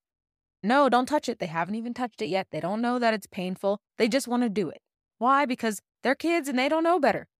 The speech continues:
They just want to do it. I have my mind set to something, I want to do it. But you as the parent know this will hurt them. So you're like, "No."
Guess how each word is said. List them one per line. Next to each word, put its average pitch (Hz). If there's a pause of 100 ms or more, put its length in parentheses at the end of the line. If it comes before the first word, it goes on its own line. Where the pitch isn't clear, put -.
(160)
They 311
just 302
want 370
to 381
do 381
it. 294
I 240
have 262
my 277
mind 285
set 339
to 330
something, 359
I 359
want 381
to 370
do 427
it. - (360)
But -
you 285
as 247
the -
parent 240
know 202
this 202
will 170 (120)
hurt 190
them. - (220)
So -
you're 190
like, 180
"No." 220